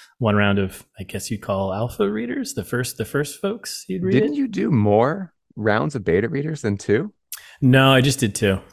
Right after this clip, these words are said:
Speaker 2: Oh, wow. Okay.
Speaker 1: Yeah, I did two rounds. So
Speaker 2: How many, how many people total was it?
Speaker 1: Uh, so the first, I'm glad you asked that. <laughs> I pulled my stats this morning. <laughs>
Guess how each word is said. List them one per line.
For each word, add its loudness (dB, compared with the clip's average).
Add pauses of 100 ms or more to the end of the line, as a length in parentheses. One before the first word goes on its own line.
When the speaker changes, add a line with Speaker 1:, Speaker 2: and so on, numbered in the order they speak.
(240)
Speaker 2:
Oh, -6
wow. -2
Okay. 0 (240)
Speaker 1:
Yeah, 4
I 0
did 2
two 2
rounds. 0
So -2
Speaker 2:
How 2
many, 2
how 0
many 4
people 4
total 0 (320)
was -4
it? -12 (260)
Speaker 1:
Uh, 4
so 6
the -2
first, -2 (320)
I'm -12
glad -6
you -2
asked -2
that. -6 (240)
<laughs> 4
I 6
pulled 4
my 6
stats 0
this -4
morning. 0
<laughs> 2